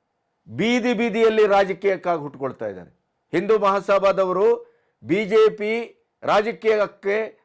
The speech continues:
ರಾಜಕೀಯದ ಸರಕಾಗಿ ರಾಮನನ್ನ ಬಳಸ್ತಾರೆ ಅಂತ ಹೇಳುವಂತ ಕೊಳಕು ಮಾತನ್ನ ಆಡ್ತಿರಲ್ಲ. ಹಾಗಾದ್ರೆ ಈ ರಾಜಕೀಯ ಮಾಡ್ತಾ ಇದ್ದವರು ಬೇರೆಯವರು ಯಾರು ಅಂತ ನಿಮ್ಗೆ ಅರ್ಥ ಆಗ್ತಾ ಇಲ್ವಾ?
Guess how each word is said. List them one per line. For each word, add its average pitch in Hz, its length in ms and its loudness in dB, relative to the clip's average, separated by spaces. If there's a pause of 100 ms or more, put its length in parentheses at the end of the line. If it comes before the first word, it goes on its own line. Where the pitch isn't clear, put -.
ರಾಜಕೀಯದ 196 600 0
ಸರಕಾಗಿ 208 580 0
ರಾಮನನ್ನ 185 520 -2
ಬಳಸ್ತಾರೆ 165 920 -2 (120)
ಅಂತ 170 200 -6
ಹೇಳುವಂತ 165 520 0 (540)
ಕೊಳಕು 175 380 -2
ಮಾತನ್ನ 156 440 -2
ಆಡ್ತಿರಲ್ಲ. 139 520 -2 (1300)
ಹಾಗಾದ್ರೆ 208 440 2
ಈ 196 40 2
ರಾಜಕೀಯ 196 640 2
ಮಾಡ್ತಾ 208 340 0
ಇದ್ದವರು 208 340 2
ಬೇರೆಯವರು 220 480 4
ಯಾರು 214 320 4
ಅಂತ 202 180 -2
ನಿಮ್ಗೆ 190 260 -2
ಅರ್ಥ 165 200 -2
ಆಗ್ತಾ 143 220 -4
ಇಲ್ವಾ? 123 260 -6